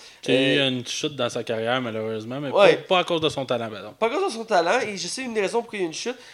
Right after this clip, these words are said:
Speaker 2: c'est, euh, euh, Timothy Dalton,
Speaker 1: Ouais.
Speaker 2: euh, peut-être ce nom vous dit quelque chose pour les amateurs de cinéma, c'est un ancien James Bond, euh, qui était là un peu avant, euh, Bruce, euh, euh, Bruce, pas Bruce, Pierce Brosnan, excusez-moi,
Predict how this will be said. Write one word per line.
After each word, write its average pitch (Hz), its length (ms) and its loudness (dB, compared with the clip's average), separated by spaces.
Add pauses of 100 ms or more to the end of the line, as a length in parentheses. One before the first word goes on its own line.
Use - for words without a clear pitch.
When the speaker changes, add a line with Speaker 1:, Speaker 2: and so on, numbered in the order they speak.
Speaker 2:
c'est, 254 400 0
euh, 170 280 6 (120)
euh, 139 640 0 (420)
Timothy 233 420 -4
Dalton, 208 500 2 (180)
Speaker 1:
Ouais. 123 220 -10
Speaker 2:
euh, 139 240 2
peut-être 233 220 0
ce 214 60 -2
nom 180 200 4
vous 190 80 -6
dit 151 100 -10
quelque 156 200 -6
chose 220 160 0
pour 180 100 -6
les 156 80 -2
amateurs 147 220 -2
de 185 40 -8
cinéma, 170 300 0
c'est 233 220 -2
un 233 140 4
ancien 202 220 -2
James 196 220 -2
Bond, 202 260 0 (420)
euh, 131 140 0
qui 139 140 -14
était 151 180 0
là 170 80 4 (120)
un 160 60 4
peu 202 140 0
avant, 170 400 2 (120)
euh, 135 240 -2
Bruce, 135 420 -8
euh, 135 400 0 (160)
euh, 113 260 -2 (560)
Bruce, 190 300 -8 (960)
pas 139 80 -8
Bruce, 120 300 -14 (240)
Pierce 226 220 -2
Brosnan, 180 400 2
excusez-moi, 151 440 -6